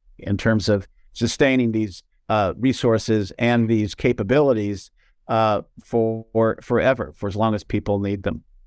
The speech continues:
As, as you look at the, uh, portfolio of N I H and N I A I D in particular, how would you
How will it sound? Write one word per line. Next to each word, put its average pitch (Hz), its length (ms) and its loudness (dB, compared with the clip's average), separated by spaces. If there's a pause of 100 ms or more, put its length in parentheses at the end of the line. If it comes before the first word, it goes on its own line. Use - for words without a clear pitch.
(1000)
As, 165 360 2 (400)
as 160 260 0
you 220 240 2
look 190 340 2 (140)
at 135 440 2 (1300)
the, 135 420 2 (120)
uh, 123 280 2 (140)
portfolio 147 720 2
of 110 120 0
N 127 140 2
I 127 220 2
H 117 320 -2
and 110 140 2
N 127 120 4
I 120 160 2
A 117 200 2
I 110 180 2
D 113 240 2
in 107 120 0
particular, 101 800 -2 (840)
how 226 200 4
would 208 280 -4
you 156 320 -4